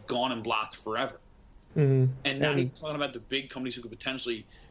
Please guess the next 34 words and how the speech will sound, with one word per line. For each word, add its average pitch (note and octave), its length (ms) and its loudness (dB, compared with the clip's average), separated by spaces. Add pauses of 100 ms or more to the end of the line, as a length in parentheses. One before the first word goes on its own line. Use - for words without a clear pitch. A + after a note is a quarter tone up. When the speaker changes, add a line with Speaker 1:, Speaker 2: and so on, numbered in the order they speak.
Speaker 1:
compete C#3 380 -6
with - 100 -8
them C3 100 -2
to A#2+ 60 -2
drive A2+ 300 -4
their A#2 160 -2
prices C3 480 -4
down. G#2 200 -6
I'm D3 120 -6
talking A2 340 -4
in G#2 120 -8
general, A#2 480 -4 (300)
small C#3 680 -2
business C3 420 0
across A#2+ 400 -4
the G#2+ 100 -8
world G#2+ 400 0
has G#2 180 -6
moved A#2+ 420 0
to A#2 80 -4
the G#2+ 120 -4
online G2+ 480 -2
form D3+ 240 -2
because A2+ 220 -2
brick A#2 240 -2
and A2 80 -2
mortar G#2 160 0
is G2+ 80 -4
so G#2+ 160 0
expensive G#2+ 480 -6
to G2 80 -10
control G#2+ 420 -2
long G2+ 240 -4
term. C#3+ 400 0